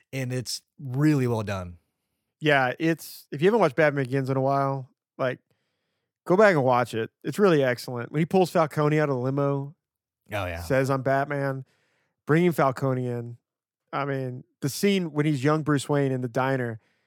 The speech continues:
Speaker 2: and he's telling me, he's like, "Didn't bring a gun. I'm insulted."
Speaker 1: Yeah.
Speaker 2: He goes, "There's a judge sitting over there. There's two lawyers. I wouldn't have a hesitation to blow your head off right in here." I mean,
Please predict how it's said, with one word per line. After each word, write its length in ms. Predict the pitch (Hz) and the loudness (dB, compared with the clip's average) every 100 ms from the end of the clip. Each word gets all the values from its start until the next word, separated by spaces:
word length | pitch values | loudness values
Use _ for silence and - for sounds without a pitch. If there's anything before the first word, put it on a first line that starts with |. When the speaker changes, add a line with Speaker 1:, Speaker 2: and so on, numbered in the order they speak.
| _ _ _ | _ _ _
Speaker 2:
and 100 | - | -6
he's 140 | 135 123 | -4 -2
telling 320 | 147 139 127 | 0 0 0
me, 60 | 127 | -4
he's 120 | 113 | -4
like, 380 | 131 123 117 - _ _ _ _ _ - | -4 -4 -8 -20 _ _ _ _ _ -2
"Didn't 140 | 185 | 4
bring 180 | 185 165 | 4 4
a 60 | 151 | 2
gun. 340 | 202 180 123 | 4 4 4
I'm 120 | 135 | 0
insulted." 600 | 147 - 220 180 - - | -2 2 2 2 -2 -10
Speaker 1:
Yeah. 280 | 123 127 98 - - | -6 -4 -6 -10 -6
Speaker 2:
He 80 | 160 | 0
goes, 160 | 147 | 2
"There's 140 | 175 143 | 2 -2
a 40 | |
judge 400 | 123 165 190 160 | 0 2 2 0
sitting 260 | - 196 190 | -2 0 2
over 200 | 180 185 | 2 2
there. 320 | 190 190 185 _ _ | 2 2 0 _ _
There's 160 | - 123 | -12 -10
two 260 | - 214 196 | -2 0 4
lawyers. 560 | 190 196 196 202 185 _ _ - | 4 6 6 4 0 _ _ -2
I 120 | 170 | 0
wouldn't 200 | 185 165 | 2 2
have 120 | 156 | 0
a 100 | 135 135 _ 160 | -2 -6 _ -2
hesitation 640 | 170 190 165 196 175 147 | 0 0 2 2 2 -2
to 60 | |
blow 240 | 135 160 165 | -2 2 4
your 140 | 165 | 4
head 160 | 156 151 | 4 4
off 240 | 127 120 | 4 2
right 200 | 147 156 | 2 2
in 60 | 156 | 2
here." 180 | 151 147 | 0 -2
I 80 | |
mean, 320 | 151 143 135 | -2 -2 -2